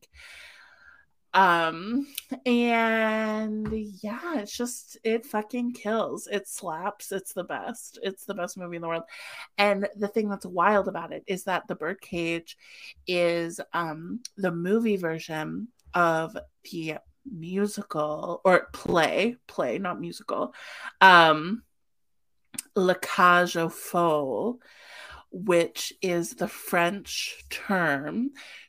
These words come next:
to, um, which is, like, okay, it literally translates to,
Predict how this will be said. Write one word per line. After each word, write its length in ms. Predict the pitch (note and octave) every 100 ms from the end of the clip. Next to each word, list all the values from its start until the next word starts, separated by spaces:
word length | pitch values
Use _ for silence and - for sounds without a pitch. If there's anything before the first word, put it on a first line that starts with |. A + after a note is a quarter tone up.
| -
to, 760 | - - F#3+ E3+ E3 E3 E3+ - - _ _ -
um, 280 | F3+ D#3 D#3
which 220 | F#3 F3 -
is, 200 | F#3+ F#3+
like, 260 | F3 E3+ F3+
okay, 200 | F3 D#3
it 80 |
literally 480 | C#3+ F#3+ A3 C4 D4
translates 840 | C#4 F3 E3 E3 F3 E3+ E3+ - -
to, 640 | - F3 D#3 D3 D3+ D#3+